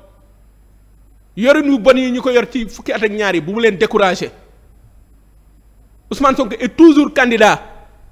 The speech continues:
Ñaari at ñuy jëm ci moom, mais ba tey ji candidat la. Xoolal coowal D G E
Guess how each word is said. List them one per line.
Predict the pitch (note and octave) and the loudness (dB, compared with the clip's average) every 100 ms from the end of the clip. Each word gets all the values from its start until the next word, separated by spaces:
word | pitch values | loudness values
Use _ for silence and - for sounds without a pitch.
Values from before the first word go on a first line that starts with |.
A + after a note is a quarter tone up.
| - - - _ - - - - - - _ - | -20 -20 -20 _ -20 -20 -20 -20 -20 -20 _ -2
Ñaari | A#3+ C#4 C#4 | 2 2 2
at | B3+ | -2
ñuy | G3 A#3 | -2 -2
jëm | A3 A3+ | 0 -2
ci | A#3+ | -2
moom, | G3+ C#3 A2 | -4 -6 -6
mais | G3+ G#3+ | -4 -2
ba | C4+ | 0
tey | - D#4 | 0 0
ji | D4+ | 0
candidat | F#4 F4 F#4 D#4 | 0 0 2 2
la. | A4 - - - _ _ _ _ _ _ _ _ _ _ _ _ _ _ _ _ _ _ _ - | 0 -4 -12 -20 _ _ _ _ _ _ _ _ _ _ _ _ _ _ _ _ _ _ _ 0
Xoolal | C#4 C#4 | 2 4
coowal | C#4+ C4+ G#3+ | 8 6 6
D | B3+ | 0
G | G#3+ | 2
E | A#3 | 2